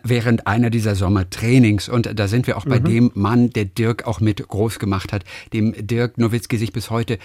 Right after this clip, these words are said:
Speaker 1: voll anvertraut hat. Er hat sich ja wirklich, äh, komplett in seine Hände begeben. Und das ist noch eine Person, die nach außen hin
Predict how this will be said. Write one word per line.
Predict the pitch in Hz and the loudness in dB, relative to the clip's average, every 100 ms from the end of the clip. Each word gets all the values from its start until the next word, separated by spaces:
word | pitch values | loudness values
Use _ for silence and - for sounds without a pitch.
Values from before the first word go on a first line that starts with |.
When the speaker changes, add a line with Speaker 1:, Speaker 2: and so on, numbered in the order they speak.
| - - | -16 -20
Speaker 1:
voll | - - 147 143 | -16 -4 -2 0
anvertraut | 117 110 95 92 85 95 | 0 -2 -4 -8 -6 -6
hat. | 101 98 | -6 -8
Er | 101 | -8
hat | 110 | -8
sich | 117 | -8
ja | 101 98 | -8 -8
wirklich, | 110 117 - | -8 -8 -10
äh, | 110 85 | -12 -10
komplett | - 123 - 151 156 165 | -6 -6 -4 -2 -2 -2
in | - 127 | 0 0
seine | 123 123 107 | 2 0 2
Hände | 123 131 110 98 - - - | 2 2 0 -6 -14 -20 -6
begeben. | 117 95 123 143 151 131 - - - | -4 0 2 2 2 0 -4 -20 -2
Und | 127 120 | 0 2
das | 120 156 | 0 2
ist | |
noch | 135 131 | 0 0
eine | - 127 | -2 -2
Person, | - 120 113 147 139 - _ | 0 0 2 2 2 -4 _
die | 131 | 2
nach | 120 110 | 2 0
außen | 98 139 - 131 | -4 -4 -2 -2
hin | 113 120 113 | 0 0 0